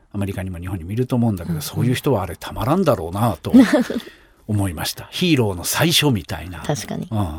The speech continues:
Speaker 1: 誕生、誕生みたいなね。
Speaker 2: うんうんうん。
Speaker 1: ヒーロー誕生みたいな。
Speaker 2: 誕生秘話ですよね、
Speaker 1: そうそうそう。
Speaker 2: 本当に。
Speaker 1: うん。
Speaker 2: いや、なんか、私はそれこそ、その、まあ、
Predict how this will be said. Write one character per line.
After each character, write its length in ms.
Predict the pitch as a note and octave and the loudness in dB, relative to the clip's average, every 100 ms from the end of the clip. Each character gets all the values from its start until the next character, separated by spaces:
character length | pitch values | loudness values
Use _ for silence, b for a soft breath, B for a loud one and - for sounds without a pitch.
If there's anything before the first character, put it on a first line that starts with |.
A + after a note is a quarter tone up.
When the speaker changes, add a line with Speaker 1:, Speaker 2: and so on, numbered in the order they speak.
| E2+ - | -12 -12
Speaker 1:
誕 200 | - D3+ | 0 4
生、 100 | C3+ - | 4 2
誕 240 | - E3+ | 2 4
生 160 | D#3 C3 | 6 4
み 120 | A2 | 2
た 80 | - | -2
い 40 | - | 2
な 60 | |
ね。 0 | |
Speaker 2:
う 0 | |
ん 20 | F3 | 2
う 40 | |
ん 40 | |
う 20 | D3 | 2
ん。 40 | |
Speaker 1:
ヒ 120 | - | 0
ー 80 | D3+ | 0
ロ 60 | C#3 | 0
ー 20 | |
誕 220 | E3+ C#3+ | -2 -4
生 140 | D#3+ - | -4 -10
み 80 | |
た 120 | - b | -20 b
い 40 | b b - | b b -14
な。 140 | - E3 | 0 2
Speaker 2:
誕 80 | |
生 180 | D#3 D3+ | 6 4
秘 140 | D3 D#3+ | 4 0
話 100 | - | -2
で 100 | - | -6
す 100 | - | -2
よ 60 | |
ね、 80 | G#3 | 0
Speaker 1:
そ 120 | A#3 | 0
う 60 | F3+ | -2
そ 120 | D#3 | -2
う 40 | D#3+ | -2
そ 140 | D#3+ | -2
う。 20 | |
Speaker 2:
本 80 | - - - | -4 -12 -18
当 60 | |
に。 60 | E2 | -16
Speaker 1:
う 40 | |
ん。 20 | E2 | -16
Speaker 2:
い 40 | D#2 - _ _ b b b b _ _ - | -18 -20 _ _ b b b b _ _ -8
や、 60 | F#3 | -6
な 40 | |
ん 40 | F3 | -4
か、 160 | D#3 - | -4 -4
私 280 | F#3 C4+ | -4 0
は 80 | D4+ | 0
そ 140 | - B3+ | 0 -2
れ 80 | |
こ 120 | B3 C4+ | 0 2
そ、 360 | E3+ E3 C#3 - | 4 4 2 -4
そ 160 | - E3+ | 0 2
の、 280 | D#3 D3 - - _ _ - - | 4 2 -2 -20 _ _ -18 2
ま 100 | A#3 | 4
あ、 100 | E3+ | 4